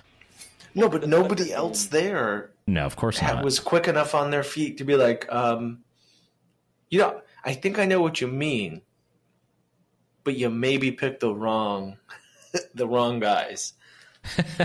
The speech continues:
Speaker 2: It's like, uh, well, maybe you could have said, I don't know, Lincoln or something like this. Who knows? Uh, but yeah, this is a big deal, uh, just because we are seeing all this happening in real time. We've got, uh, U S election primary stuff that's happening.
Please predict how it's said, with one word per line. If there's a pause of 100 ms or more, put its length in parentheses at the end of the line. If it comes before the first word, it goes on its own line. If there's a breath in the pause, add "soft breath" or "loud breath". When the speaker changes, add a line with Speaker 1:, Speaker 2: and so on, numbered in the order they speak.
(180)
Speaker 2:
It's
like, (400 loud breath)
uh, (280 loud breath)
well,
maybe
you
could
have
said,
I
don't
know,
Lincoln
or
something
like
this.
Who
knows? (420 loud breath)
Uh,
but
yeah,
this
is
a
big
deal,
uh,
just
because (220)
we
are (180)
seeing
all
this
happening
in
real
time.
We've
got, (220)
uh,
U
S
election
primary
stuff
that's
happening.